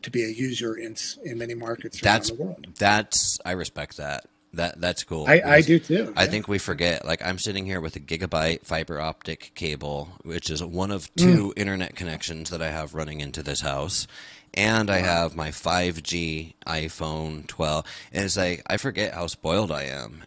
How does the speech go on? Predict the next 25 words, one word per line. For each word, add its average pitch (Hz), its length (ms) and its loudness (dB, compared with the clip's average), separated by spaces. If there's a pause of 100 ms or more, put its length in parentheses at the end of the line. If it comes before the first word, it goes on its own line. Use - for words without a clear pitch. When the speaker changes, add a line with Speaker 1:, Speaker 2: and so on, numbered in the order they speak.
Speaker 2:
And, 78 640 -4
you 85 220 -8
know, 82 100 -4
'cause 85 160 -4
I 90 120 0
think, - 300 -8
"Ah, 131 360 -4
why 123 300 -6
are, 135 100 -6 (300)
Nimsi's 127 480 -8
website 110 420 -6
loads 101 240 -6
fast 82 340 -6
enough. 82 400 -8
It's - 160 -6
fine." 101 420 -4 (320)
Yeah, 185 140 4
it 117 60 2
loads 175 160 2
fast 170 240 2
enough 139 180 0
for - 100 -6
me. 160 300 0 (420)
<laughs> - 760 2
Right? 160 280 2